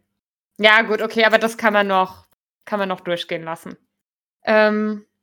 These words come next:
genau, und dann erklärt sie, „Na ja, gut, ich bin schon ne, eine Bedienstete, aber er eben nicht.“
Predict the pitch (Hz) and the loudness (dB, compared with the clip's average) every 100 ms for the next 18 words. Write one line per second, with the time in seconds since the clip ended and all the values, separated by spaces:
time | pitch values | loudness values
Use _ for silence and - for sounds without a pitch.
0 | _ - 254 202 220 220 220 226 226 240 | _ 2 6 6 6 6 6 4 2 4
1 | 214 214 214 226 226 220 - 208 202 240 | 6 6 4 0 -2 -4 -4 -4 -2 0
2 | 254 269 - _ _ - 226 233 226 240 | 2 0 -4 _ _ -2 2 2 2 0
3 | 240 - 240 240 233 208 196 185 - 196 | 0 -4 0 2 2 2 2 0 0 4
4 | 202 196 - 196 180 185 311 453 - | 6 6 2 -4 -2 0 0 0 -10